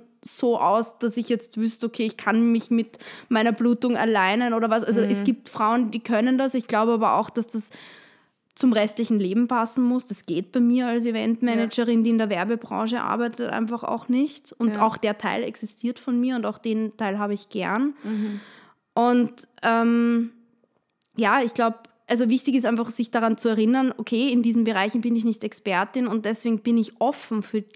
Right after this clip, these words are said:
Speaker 1: all diese Bereiche,
Speaker 2: Ja.
Speaker 1: hör mir Meinungen in all diesen Bereichen
Speaker 2: Mhm.
Speaker 1: an und find dann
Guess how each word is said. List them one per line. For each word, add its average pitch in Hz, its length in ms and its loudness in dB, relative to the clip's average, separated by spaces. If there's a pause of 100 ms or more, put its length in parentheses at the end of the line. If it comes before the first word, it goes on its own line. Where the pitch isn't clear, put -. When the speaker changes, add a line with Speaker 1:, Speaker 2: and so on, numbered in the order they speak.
(120)
Speaker 1:
all 220 300 2
diese 233 240 -2
Bereiche, 233 640 -4 (260)
Speaker 2:
Ja. 202 180 -12 (220)
Speaker 1:
hör 262 240 2
mir 254 160 4
Meinungen 233 640 2
in 262 120 -2
all 208 180 -2
diesen 254 240 -2
Bereichen 226 500 -2
Speaker 2:
Mhm. 208 60 -4
Speaker 1:
an 220 240 0
und 226 160 -4
find 247 400 -4
dann 226 360 0